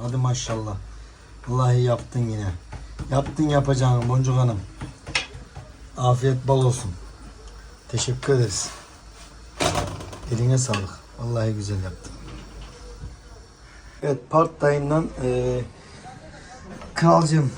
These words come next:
şimdi, e, Boncuk Hanım güzel yapmış değil mi?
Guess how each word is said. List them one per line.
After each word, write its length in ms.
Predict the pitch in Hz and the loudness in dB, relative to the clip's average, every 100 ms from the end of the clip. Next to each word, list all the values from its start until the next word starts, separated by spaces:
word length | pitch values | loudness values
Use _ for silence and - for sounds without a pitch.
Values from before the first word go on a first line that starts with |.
| - | -4
şimdi, 440 | - 156 156 165 165 - - | 0 4 6 6 4 -4 -6
e, 80 | 123 120 120 123 123 123 120 120 120 120 117 117 117 113 | -2 -2 0 0 2 0 0 -2 -2 -2 -2 -2 -2 2
Boncuk 260 | 143 151 160 | 4 6 6
Hanım 300 | 165 165 160 - 135 | 6 6 2 -4 2
güzel 240 | 147 165 | 6 8
yapmış 380 | 165 220 165 - | 8 6 0 4
değil 120 | |
mi? 100 | 180 | 4